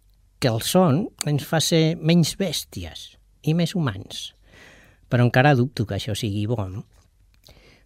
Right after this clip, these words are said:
Durant la meva estada a l'hospital, en aquelles hores de vigília abans del son,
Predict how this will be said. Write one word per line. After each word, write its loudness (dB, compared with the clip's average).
Durant 4
la 4
meva 6
estada 4
a 2
l'hospital, 0
en 2
aquelles 2
hores 2
de 0
vigília 2
abans 0
del 0
son, 0